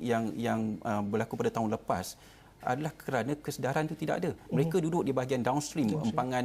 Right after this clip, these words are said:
Speaker 1: ah, Sultan Abu Bakar, eh. Jadi bila berlakunya, dibunyikan siren benda tu, mereka tak sedar.
Speaker 2: Mhm.
Speaker 1: Tapi di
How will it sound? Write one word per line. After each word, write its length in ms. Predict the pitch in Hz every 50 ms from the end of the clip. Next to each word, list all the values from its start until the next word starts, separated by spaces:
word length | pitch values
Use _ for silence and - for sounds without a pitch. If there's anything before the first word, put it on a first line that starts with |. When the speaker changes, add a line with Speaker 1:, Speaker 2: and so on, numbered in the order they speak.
| 120 113
Speaker 1:
ah, 40 | 117 110
Sultan 180 | - - 110 110 101
Abu 80 | 98
Bakar, 300 | 95 90 - - 85 90 123
eh. 60 | 165 - - - - -
Jadi 200 | - 107 123 170 175
bila 180 | 147 151 160 151
berlakunya, 680 | 127 113 123 139 160 - - - 196 175 156 131 123 113
dibunyikan 400 | 120 120 143 165 160 - 143 131
siren 400 | - - 139 135 143 139 104 98
benda 160 | 98 92 90
tu, 160 | - 131 143
mereka 240 | 147 156 180 - 196
tak 160 | - - -
sedar. 240 | - 254 202 - - - - -
Speaker 2:
Mhm. 200 | - 156 151 147 156 - - - - -
Speaker 1:
Tapi 200 | 160 - - 254
di 100 | 214 185